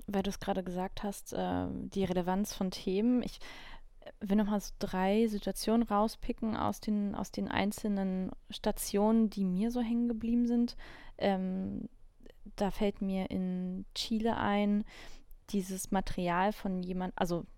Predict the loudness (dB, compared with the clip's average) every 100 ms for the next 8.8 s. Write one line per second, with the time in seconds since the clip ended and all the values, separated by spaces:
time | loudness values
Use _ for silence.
0 | -4 2 2 2 -2 -2 0 0 2 0
1 | 0 -6 -8 -10 -8 -4 -4 -2 -4 -4
2 | -2 2 2 0 -4 -4 -4 -6 -14 -14
3 | -16 -18 -8 -2 2 4 6 6 4 -2
4 | 0 4 4 4 0 -2 -4 -2 -2 0
5 | 0 2 0 0 0 2 2 2 0 2
6 | 2 2 2 0 -2 -2 -2 -2 -2 0
7 | 2 2 0 0 2 2 2 0 0 -2
8 | -2 -2 -2 -2 0 4 6 4